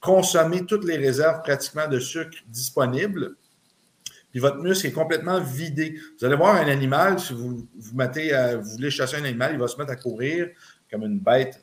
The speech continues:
en, en folie dans une direction X jusqu'à l'épuisement. Puis quand il va être fatigué, il va arrêter, il va boire de l'eau, il va, euh, baisser sa température corporelle, mais il n'aura pas arrêté en plein milieu, se revirer de bord, regarder est-ce qu'il est encore là.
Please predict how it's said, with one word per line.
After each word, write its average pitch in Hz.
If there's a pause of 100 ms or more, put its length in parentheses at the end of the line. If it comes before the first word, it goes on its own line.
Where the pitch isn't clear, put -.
en, 110
en 113
folie 120
dans 120
une 120
direction 117
X - (320)
jusqu'à 147
l'épuisement. 117 (180)
Puis 120
quand 110
il 113
va 113
être 117
fatigué, 143 (300)
il 107
va 113
arrêter, 110
il 131
va 110
boire 113
de 107
l'eau, 123 (140)
il 98
va, 110
euh, 104
baisser 117
sa 120
température 110
corporelle, 120 (260)
mais 110
il 107
n'aura 110
pas 170
arrêté 131
en 156
plein 151
milieu, 127
se -
revirer 113
de 107
bord, 117
regarder 107
est-ce 101
qu'il 107
est 104
encore 107
là. 139